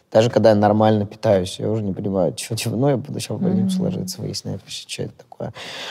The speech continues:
Speaker 1: Вот это тот Эльдар, который,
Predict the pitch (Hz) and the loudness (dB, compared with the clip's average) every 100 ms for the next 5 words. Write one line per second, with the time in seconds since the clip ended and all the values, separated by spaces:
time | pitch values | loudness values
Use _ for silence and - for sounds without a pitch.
0 | - - 110 156 180 180 - 165 160 156 | -14 0 4 6 6 6 6 8 8 8
1 | 151 147 - 147 135 139 143 135 135 135 | 8 6 6 6 6 6 8 6 4 6
2 | 135 127 120 98 | 8 8 6 4